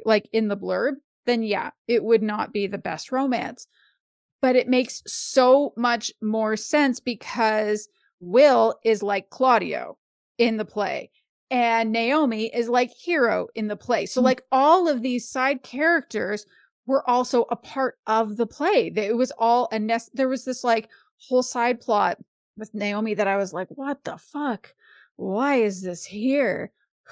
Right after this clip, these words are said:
Speaker 1: Who is this villain? What is going on?" And it was like, "Yeah, because just like in the play,
Speaker 2: Mm, yeah.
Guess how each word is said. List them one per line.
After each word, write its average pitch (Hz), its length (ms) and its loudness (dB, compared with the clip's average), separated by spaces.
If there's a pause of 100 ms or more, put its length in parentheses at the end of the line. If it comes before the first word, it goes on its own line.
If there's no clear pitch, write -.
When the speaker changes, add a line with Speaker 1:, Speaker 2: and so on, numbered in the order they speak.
Speaker 1:
Who 339 340 0
is 233 160 2
this 214 160 -4
villain? 233 520 -2
What 302 200 0
is 277 120 -4
going 247 220 0
on?" 294 80 2
And 269 80 0
it 240 40 0
was 226 80 -2
like, 226 180 -2 (340)
"Yeah, 262 380 2 (260)
because 214 500 -2
just 247 540 0
like 208 360 0
in 202 200 -6
the 175 120 -8
play, 262 840 2
Speaker 2:
Mm, 147 400 -2 (100)
yeah. - 340 -6